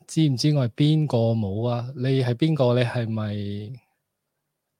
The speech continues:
呃，越描越黑？係咪師-，師兄啊？Sion。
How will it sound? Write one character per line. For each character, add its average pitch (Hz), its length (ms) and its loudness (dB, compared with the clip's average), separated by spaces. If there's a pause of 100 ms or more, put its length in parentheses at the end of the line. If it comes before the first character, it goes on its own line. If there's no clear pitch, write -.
(280)
呃， 113 260 0
越 117 160 0
描 117 320 0
越 120 140 2
黑？ 131 180 0
係 135 240 0
咪 113 160 -2 (320)
師-， 180 260 2 (180)
師 185 300 2
兄 185 180 6
啊？ 135 220 0 (680)
Sion。 110 560 0